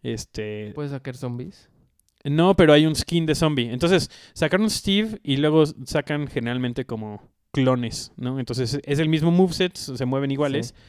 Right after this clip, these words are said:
Speaker 1: pero sacaron a la chava, o sea, como la versión,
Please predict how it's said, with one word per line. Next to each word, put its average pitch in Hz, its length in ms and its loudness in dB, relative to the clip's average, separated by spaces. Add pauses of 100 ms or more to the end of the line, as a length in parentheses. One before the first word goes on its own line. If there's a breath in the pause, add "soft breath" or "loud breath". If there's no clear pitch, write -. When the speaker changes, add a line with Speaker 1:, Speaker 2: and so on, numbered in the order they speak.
(300 soft breath)
Speaker 1:
pero 120 260 2
sacaron 131 380 -2
a 117 200 -4
la 113 180 -8
chava, 135 440 -6 (440)
o 120 100 -10
sea, 110 140 -6
como 117 180 -6
la 113 80 -6
versión, 120 480 -6